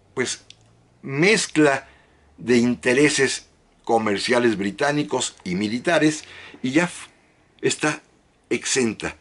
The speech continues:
de su obediencia a México, ya se le fue a México, a la Nueva España, y cuando llega la independencia, pues el gobierno mexicano de plano ni se mete, y va a ser simplemente hasta la época del general Porfirio Díaz,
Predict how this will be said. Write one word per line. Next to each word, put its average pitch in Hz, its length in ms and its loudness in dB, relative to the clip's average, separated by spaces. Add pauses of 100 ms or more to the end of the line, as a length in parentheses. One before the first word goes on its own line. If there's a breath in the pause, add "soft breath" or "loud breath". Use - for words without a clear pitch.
(140)
de 87 180 -6
su 90 180 -2
obediencia 80 480 -2
a 120 60 -2
México, 123 480 -4 (240 loud breath)
ya 139 260 0
se 110 140 -2
le 90 100 -2
fue - 460 0
a 76 100 -4
México, 110 460 -6
a - 20 -4
la 78 80 -4
Nueva 104 240 0
España, 117 480 -2 (300 loud breath)
y 147 120 -6
cuando 147 280 0
llega 233 200 2
la 247 100 2
independencia, 139 720 2
pues 117 100 -6
el 117 120 2
gobierno 135 360 4
mexicano 127 460 -2
de 107 100 4
plano 120 320 -2
ni 92 140 -2
se 131 160 -2
mete, 147 400 0 (280 loud breath)
y 131 140 -4
va 151 140 0
a 180 40 -2
ser 135 280 2
simplemente 107 640 -2
hasta 82 240 -6
la 95 100 0
época 113 340 -2
del 85 140 -2
general 85 460 -4
Porfirio 123 600 -2
Díaz, 85 440 -6